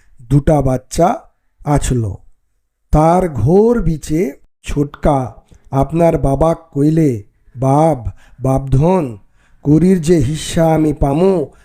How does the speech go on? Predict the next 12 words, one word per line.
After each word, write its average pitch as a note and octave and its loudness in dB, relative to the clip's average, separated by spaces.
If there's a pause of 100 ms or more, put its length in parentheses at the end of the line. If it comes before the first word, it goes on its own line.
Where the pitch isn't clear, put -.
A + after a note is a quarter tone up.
সে - 2
হামাক C#3+ -2
দে। A#2+ -2 (760)
এটা D3 -4
হচ্ছে A#2+ -8
বরেন্দ্রী C3 -2
উপভাষার A#2 -8
বৈশিষ্ট্য। A2 -8 (320)
এবার G#3 0
ঝাড়খণ্ডী D#3 -2
উপভাষার C3+ -6
যে D3 -2